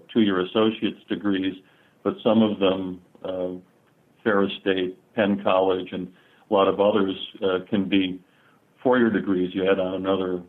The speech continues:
uh, another couple of years and get a, a bachelor's degree. So they tend to be more, uh, focused on hands-on sorts of things and have more of that practical component. Uh, architectural engineering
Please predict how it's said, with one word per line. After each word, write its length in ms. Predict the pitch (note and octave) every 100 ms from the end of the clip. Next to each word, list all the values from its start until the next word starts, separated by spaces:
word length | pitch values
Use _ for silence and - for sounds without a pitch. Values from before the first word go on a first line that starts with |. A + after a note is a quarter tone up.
| _
uh, 220 | F#2+ F#2 F#2
another 260 | F#2+ G2+
couple 420 | F#2+ G#2 - F#2
of 80 | F2+
years 280 | G2 G2 F#2+
and 160 | - F2+
get 120 | F#2+
a, 160 | F#2 F2+ -
a 60 |
bachelor's 580 | E2+ G2 G#2 - F#2+ F2+ -
degree. 440 | F2+ F#2+ F2+ F2+ _ _ _ _ -
So 220 | A#2 A2
they 160 | C3+ E3 -
tend 160 | D3
to 60 | A#2
be 400 | A2+ A2 A2 G#2+ G#2+
more, 600 | A2 G#2+ G#2+ G2+ G2 F#2+
uh, 200 | F#2 F#2 -
focused 460 | - A2 A2 F#2 -
on 180 | F#2+ G2+
hands-on 720 | A2 G#2+ G2+ G2 G2 G#2 F#2+ - _
sorts 220 | - F#2+ -
of 100 | F#2 -
things 320 | G2 F#2 F#2+ -
and 140 | F#2
have 200 | G2 F#2
more 160 | G#2 G2+
of 80 | F#2+
that 180 | F#2
practical 460 | - G2+ G2+ G2 F#2
component. 640 | - F2+ - F#2 F2+ E2+ - _ _ _ _ _ _ _
Uh, 220 | F2+ F2+ F2+ - _ _ - B2+
architectural 680 | C3+ C3+ C3+ A#2+ - A#2
engineering 720 | G#2+ F#2+ G2 A2+ C3 F#2+ F#2+